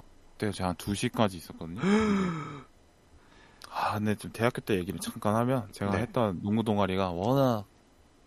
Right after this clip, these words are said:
Speaker 1: 그 전설적인 형님이 한 분 계신데
Speaker 2: 네.
Speaker 1: 그분이 막 키가 한 백팔십칠에
Speaker 2: <gasps>
Speaker 1: 몸무게가 한 백이십에 이런데 이제 질에다가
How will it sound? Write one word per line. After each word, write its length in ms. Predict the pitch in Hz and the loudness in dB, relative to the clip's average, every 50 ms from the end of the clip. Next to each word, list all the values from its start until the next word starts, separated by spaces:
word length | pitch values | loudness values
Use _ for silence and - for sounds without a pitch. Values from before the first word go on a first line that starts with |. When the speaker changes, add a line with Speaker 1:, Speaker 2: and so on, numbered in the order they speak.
| - - - - - - - - - - | -20 -20 -20 -20 -20 -20 -20 -20 -18 -10
Speaker 1:
그 100 | - 107 | -6 -2
전설적인 880 | - - 120 135 151 160 151 151 151 139 131 123 120 113 107 104 98 85 82 | 2 4 6 8 8 8 10 12 10 10 12 10 8 8 6 6 4 4 2
형님이 300 | 123 147 156 151 135 127 | 0 2 4 4 6 4
한 100 | 135 135 | 4 2
분 100 | 123 107 | 0 -2
계신데 560 | 92 90 82 - 85 85 87 101 98 85 82 - - - | -2 -4 -4 -4 -4 -4 -2 -2 -2 -4 -6 -10 -8 -4
Speaker 2:
네. 240 | 104 95 85 - - - - - - - - - - - | -4 -4 -4 -4 -10 -16 -20 -20 -20 -20 -20 -20 -20 -16
Speaker 1:
그분이 380 | - - 104 110 113 117 120 113 | -12 -8 -2 2 4 6 6 6
막 160 | 101 95 - | 4 2 0
키가 240 | - - 143 135 131 | 0 -2 2 4 6
한 120 | 135 123 | 4 4
백팔십칠에 1300 | - - - - - 131 120 - 139 135 120 - _ _ - - - - 196 165 160 151 156 151 127 92 85 | 4 0 -4 0 0 2 2 2 0 0 -2 -2 _ _ -4 -2 0 4 6 10 10 10 10 10 8 6 4
Speaker 2:
<gasps> 20 | |
Speaker 1:
몸무게가 680 | 95 - 214 226 127 - - - 120 113 117 110 107 107 - | 4 4 6 6 6 6 8 6 6 6 6 6 6 4 2
한 380 | 110 110 107 104 98 90 82 - _ _ _ - - _ _ _ _ _ _ _ - - | 0 -2 -2 -2 -2 -4 -6 -8 _ _ _ -20 -20 _ _ _ _ _ _ _ -14 -2
백이십에 760 | - 113 127 120 117 120 113 120 147 151 143 151 147 147 123 - | 4 4 4 4 4 0 0 2 4 6 8 10 10 8 6 2
이런데 440 | - 117 110 107 104 110 147 185 226 - _ - _ - - | -2 0 2 2 2 4 2 0 0 -2 _ -20 _ -20 -16
이제 240 | - 95 87 82 76 - - - _ _ _ _ _ _ _ _ - | -10 -8 -8 -8 -8 -12 -16 -20 _ _ _ _ _ _ _ _ -2
질에다가 600 | - 127 117 113 98 98 95 92 107 104 90 | 2 4 4 6 6 6 4 4 2 0 0